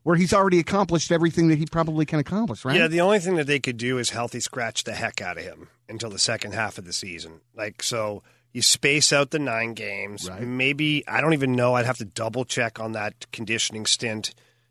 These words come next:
Speaker 2: down the A H L before the Christmas break, or before January first, I think is what it is. But basically, it's the Christmas break. And then in the second half of the season,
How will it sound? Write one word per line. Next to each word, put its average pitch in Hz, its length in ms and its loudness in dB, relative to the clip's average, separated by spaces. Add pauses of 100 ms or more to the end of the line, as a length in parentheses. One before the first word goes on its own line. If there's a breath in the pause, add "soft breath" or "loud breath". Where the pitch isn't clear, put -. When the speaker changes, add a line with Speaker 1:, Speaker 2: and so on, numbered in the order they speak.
Speaker 2:
down 113 180 0
the 107 160 -8
A 104 40 -8
H 104 260 -10
L 98 120 -8
before 110 380 -10
the 104 80 -12
Christmas - 680 -6
break, 110 260 -8
or 107 40 -10
before 120 260 -4
January 110 460 -8
first, 90 360 -12
I 90 80 -12
think 87 180 -16
is 87 120 -18
what 90 160 -16
it 82 100 -16
is. 78 160 -16
But 85 140 -20 (340)
basically, 101 400 -6
it's - 140 -16
the - 60 -18
Christmas 76 360 -16
break. 82 400 -16 (1160)
And 131 160 -2
then 123 120 2
in 113 100 -4
the 113 60 -4
second 131 400 0
half 120 240 -2
of 110 60 -16
the 104 60 -14
season, 101 540 -10